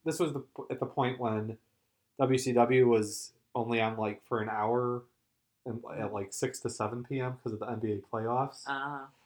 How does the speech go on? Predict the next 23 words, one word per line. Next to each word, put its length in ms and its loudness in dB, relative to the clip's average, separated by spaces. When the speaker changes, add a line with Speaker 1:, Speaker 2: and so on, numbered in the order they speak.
Speaker 1:
So 320 6
Raw 280 8
Speaker 2:
Those 100 6
Speaker 1:
was 80 2
Speaker 2:
Turner 260 0
networks, 460 -8
those 100 -2
Speaker 1:
Yep. 160 4
Speaker 2:
Turner 200 -10
properties. 680 -16
Speaker 1:
So 160 0
Raw 300 8
was 160 6
starting 380 2
to 260 0
really 340 6
get 340 2
churning 480 4
here, 300 2
and 280 -2
this 160 -2
was, 120 4
like, 260 4